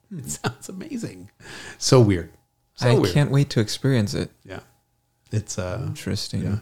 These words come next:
Speaker 1: you should just stop by my house on the way when we out, out of here and go get a video of it so you can give inserts. See, the more inserts he has to do, the fewer I have to do.
Speaker 2: Or we could just not talk about things that require inserts.
Speaker 1: That's true. <laughs> That doesn't, that never happens.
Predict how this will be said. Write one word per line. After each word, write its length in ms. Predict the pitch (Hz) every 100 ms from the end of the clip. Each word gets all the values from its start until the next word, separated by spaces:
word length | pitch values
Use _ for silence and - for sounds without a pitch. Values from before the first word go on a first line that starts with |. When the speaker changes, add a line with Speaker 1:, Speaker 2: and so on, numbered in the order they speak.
| -
Speaker 1:
you 60 | 120
should 160 | - -
just 160 | - 139
stop 180 | 110 98
by 80 | 95
my 100 | 92
house 200 | 104 95
on 40 |
the 60 | 87
way 120 | 87
when 160 | 85 -
we 80 | 107
out, 240 | 95 104 -
out 140 | 95
of 80 | 90
here 100 | 95
and 80 | 90
go 140 | 101 110
get 220 | 113 165
a 20 | 139
video 320 | 214 277 101
of 120 | 98
it 140 | 110 - -
so 140 | - 123
you 140 | 123
can 120 | 139 123
give 160 | 123
inserts. 340 | 143 - - -
See, 220 | 92 95
the 120 | 101
more 320 | 92 113 160 -
inserts 420 | 117 - 98 -
he 300 | - 202 165
has 240 | 113 107
to 100 | -
do, 160 | - -
the 160 | - - _
fewer 360 | - - 58 -
I 80 |
have 200 | 107 -
to 80 | -
do. 80 | - _ -
Speaker 2:
Or 160 | 127
we 100 | 120 117
could 120 | 120
just 160 | 123
not 300 | 113 113 117
talk 240 | - 117 -
about 240 | 107 -
things 240 | - 107 113
that 100 | -
require 360 | - 113 110
inserts. 460 | 110 120 - - -
Speaker 1:
That's 200 | 107 90
true. 160 | - - _ _
<laughs> 100 | - - - -
That 100 | -
doesn't, 400 | - - - 123
that 120 | -
never 200 | 92 87
happens. 360 | 92 92 -